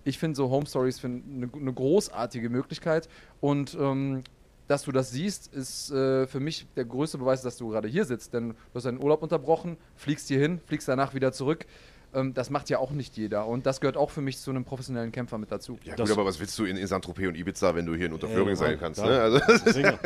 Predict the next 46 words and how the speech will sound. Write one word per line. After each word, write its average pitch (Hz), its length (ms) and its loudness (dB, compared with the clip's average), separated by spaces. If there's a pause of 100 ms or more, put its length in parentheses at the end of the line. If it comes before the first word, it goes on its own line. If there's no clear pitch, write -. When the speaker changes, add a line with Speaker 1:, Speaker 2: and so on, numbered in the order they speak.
(140)
Speaker 3:
Nein, 151 180 2
Speaker 1:
Im - 80 2
Speaker 3:
aber, 123 100 4
Speaker 1:
Studio 175 260 8
Speaker 3:
äh, 165 40 8
Speaker 1:
ist - 60 4
es 147 180 -2
zumindest 160 320 -2
fast 147 200 0
genauso 131 360 2
heiß. 190 300 2 (200)
Speaker 3:
ich - 100 -4
muss, 156 260 -2
m-, 139 300 -4
m-, 135 400 -4
ich - 140 -8
muss 143 140 0
es 110 100 -8
sagen, 135 300 0 (1300)
wenn 139 140 0
wir 151 80 2
kämpfen, 170 360 -4
f-, - 140 -18 (280)
verkauft 156 400 -2
ihr 135 80 -4
uns 110 160 -10
ja. 90 120 -10 (280)
Ihr 110 80 -14
verkauft 131 340 -6
uns - 240 -10 (640)
an 113 100 -8
die 110 80 -4
Leute 123 220 0
da 113 120 -2
draußen. 90 360 -6 (640)
Was 117 220 -4
wir 131 80 0
hier 165 160 0
machen, 170 240 -4
das 123 160 -4
verkaufen, 123 420 -4 (220)
ich 156 120 -10
verkaufe 123 400 -2
jetzt 117 200 -8
mich 143 160 -2
hier, 92 180 -8